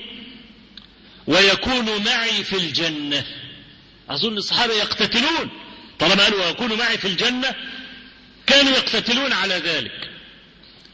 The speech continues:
يريد أن يرسل جاسوسا إلى الأحزاب، إلى معسكر قريش،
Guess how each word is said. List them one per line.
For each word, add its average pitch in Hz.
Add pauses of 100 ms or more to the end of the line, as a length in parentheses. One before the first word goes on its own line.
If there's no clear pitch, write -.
(600)
يريد 208
أن 190
يرسل 202
جاسوسا 208
إلى 190 (120)
الأحزاب، 151
إلى 156
معسكر 156
قريش، 190